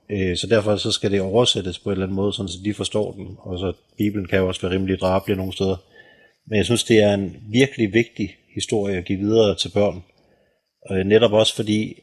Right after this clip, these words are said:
at, øh, der er så meget, man kan være bange for, især i den her tid med krig og corona og alt muligt. Og der synes jeg, at Bibelen, den kommer med et kæmpe håb, som jeg gerne vil give videre til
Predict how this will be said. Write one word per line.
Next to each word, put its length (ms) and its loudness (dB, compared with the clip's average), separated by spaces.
at, 260 -6
øh, 340 -4
der 60 -4
er 40 -2
så 120 -2
meget, 220 2
man 140 -2
kan 120 -2
være 120 2
bange 360 -2
for, 360 -8
især 260 2
i 40 0
den 160 -2
her 80 -2
tid 300 -4
med 180 -6
krig 440 -4
og 340 -8
corona 440 -2
og 100 0
alt 120 -4
muligt. 280 -4
Og 140 -8
der 180 4
synes 240 -2
jeg, 100 6
at 40 -4
Bibelen, 460 0
den 120 2
kommer 280 2
med 160 2
et 60 -14
kæmpe 280 0
håb, 260 2
som 200 -4
jeg 100 -2
gerne 180 0
vil 120 0
give 220 -2
videre 380 2
til 260 -4